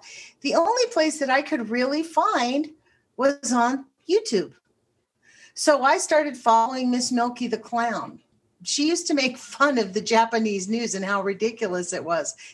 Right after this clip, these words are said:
It was hilarious, but I was way behind the curve. Like, I was a year late. It, this was two thousand and twelve, and I knew nothing about it.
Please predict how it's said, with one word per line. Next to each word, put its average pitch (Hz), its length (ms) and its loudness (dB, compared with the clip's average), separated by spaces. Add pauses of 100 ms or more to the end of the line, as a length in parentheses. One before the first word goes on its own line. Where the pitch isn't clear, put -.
It 220 160 4
was 220 200 0
hilarious, 220 840 0
but 208 240 2 (380)
I 320 140 8
was 359 180 2
way 294 180 2
behind 262 400 2
the 233 60 -2
curve. 262 680 0
Like, 220 240 2
I 262 80 6
was 294 220 2
a 214 60 2
year 220 280 0
late. 240 540 0
It, 254 280 0
this 269 240 -2
was 240 240 -6
two 254 200 -6
thousand 214 400 -2
and 175 100 -8
twelve, 226 560 -2
and 302 160 4
I 392 160 4
knew 349 220 4
nothing 311 500 0
about 269 380 0
it. - 420 -10